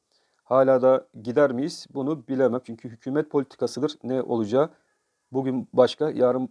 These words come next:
farklı politikalarda uygulanabilir. Ama şu an itibariyle, e, hükümet tarafından yapılan açıklamalarda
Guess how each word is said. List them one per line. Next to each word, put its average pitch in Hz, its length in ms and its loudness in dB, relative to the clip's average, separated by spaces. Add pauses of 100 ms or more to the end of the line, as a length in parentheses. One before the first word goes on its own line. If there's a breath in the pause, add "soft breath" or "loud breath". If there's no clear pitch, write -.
farklı 123 420 -4
politikalarda 113 760 0 (140)
uygulanabilir. 120 800 -2
Ama 117 200 0
şu 156 140 0
an 156 80 2
itibariyle, 147 560 2 (600 soft breath)
e, 117 80 -6
hükümet 123 720 -2
tarafından 143 540 0
yapılan 135 340 -4
açıklamalarda 127 760 0